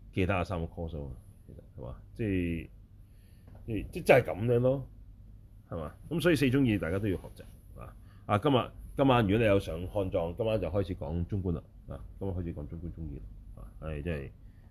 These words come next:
大件事。噉啊，噉啊，所以咧，呢一個就係，誒，非作成業證，非作成業證。噉佢就話咧，從有部角度嚟睇嘅時候咧，你身嘅行動去到構成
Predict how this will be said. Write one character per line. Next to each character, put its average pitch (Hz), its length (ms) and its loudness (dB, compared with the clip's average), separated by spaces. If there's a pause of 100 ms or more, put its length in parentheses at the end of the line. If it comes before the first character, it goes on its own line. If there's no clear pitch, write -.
(160)
大 - 120 -8
件 71 180 -6
事。 65 120 -14 (1080)
噉 175 140 8
啊， 127 300 8 (460)
噉 202 120 6
啊， 180 40 8
所 190 140 8
以 190 60 8
咧， 190 140 12
呢 190 160 8
一 175 40 6
個 139 140 10
就 131 140 4
係， 101 420 4 (1300)
誒， 95 220 2
非 180 480 6 (120)
作 113 320 6 (340)
成 - 240 0 (380)
業 92 140 0 (120)
證， 98 600 4 (280)
非 107 120 -4
作 82 100 -6
成 - 120 -18
業 64 220 -16
證。 73 160 -10 (500)
噉 131 80 4
佢 139 100 8
就 101 120 6
話 92 120 8
咧， 123 80 6
從 92 180 0
有 98 100 4
部 98 160 2
角 104 80 0
度 92 120 -2
嚟 76 100 0
睇 - 100 -10 (140)
嘅 - 20 4
時 87 140 -8
候 73 80 -4
咧， 113 160 0 (340)
你 127 100 -4
身 156 200 0
嘅 127 100 4
行 76 220 -6
動 78 220 -2 (640)
去 120 120 2
到 - 20 2
構 113 140 2
成 90 120 0